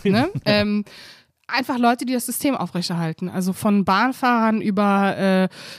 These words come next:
Speaker 2: Pfleger, ähm, Leute, die System, aber die, die putzen,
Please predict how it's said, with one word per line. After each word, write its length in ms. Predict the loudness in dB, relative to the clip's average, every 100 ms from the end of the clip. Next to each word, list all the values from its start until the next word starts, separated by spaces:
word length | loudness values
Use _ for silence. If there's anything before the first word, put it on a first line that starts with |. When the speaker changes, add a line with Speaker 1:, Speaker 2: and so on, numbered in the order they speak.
| -14
Speaker 2:
Pfleger, 920 | -4 0 2 2 4 4 4 2 0
ähm, 320 | 0 2 2
Leute, 280 | 2 0 -2
die 380 | -2 0 2 0 _ _ _ _ _ _ -6
System, 520 | 0 0 0 0 0
aber 160 | 0 -2
die, 100 | -4
die 200 | -4 -4
putzen, 760 | -2 -4 -4 -4 0 0 0